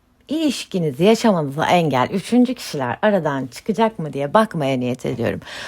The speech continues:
Bu üçüncü kişiler aşkınızı yaşamanıza engel kim varsa, annesi, babası, eşi, dostu kim varsa bunlar aradan çıkacak mı? Ve siz aşkınızı doya doya yaşayabilecek misiniz? Bir şey söylememe aslında çok da fazla gerek yok. Zaten siz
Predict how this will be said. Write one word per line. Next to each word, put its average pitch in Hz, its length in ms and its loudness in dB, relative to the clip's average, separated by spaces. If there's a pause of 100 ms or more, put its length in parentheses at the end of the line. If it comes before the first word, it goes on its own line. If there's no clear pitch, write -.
(160)
Bu 311 100 6
üçüncü 226 340 4
kişiler 180 460 -2
aşkınızı 185 520 0
yaşamanıza 180 500 2
engel 160 360 4
kim 156 280 0
varsa, 127 320 0
annesi, 226 460 6
babası, 196 440 2
eşi, 190 380 -4
dostu 190 400 -4
kim 220 220 -4
varsa 147 380 -6
bunlar 262 240 -2
aradan 180 440 4
çıkacak 180 500 -4
mı? 214 140 -2 (340)
Ve 214 80 4
siz 220 200 -4 (120)
aşkınızı 156 640 -2
doya 185 240 2
doya 165 180 2
yaşayabilecek 143 920 -4
misiniz? - 680 -14 (1120)
Bir - 60 -16
şey 254 120 0
söylememe 185 500 2
aslında 180 320 0
çok - 260 -6
da 139 60 -4
fazla 131 360 -2
gerek 135 440 -8
yok. 104 180 -14
Zaten 185 680 0
siz - 560 -2